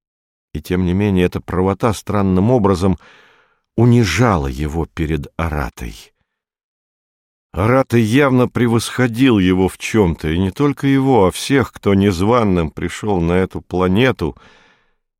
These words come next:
и полной бессильной жалости наблюдал страшное кипение её жизни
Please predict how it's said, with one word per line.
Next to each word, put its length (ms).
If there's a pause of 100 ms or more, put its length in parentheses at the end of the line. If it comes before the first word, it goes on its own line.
(140)
и 80
полной 460
бессильной 720
жалости 580
наблюдал 580
страшное 920
кипение 880
её 520
жизни 680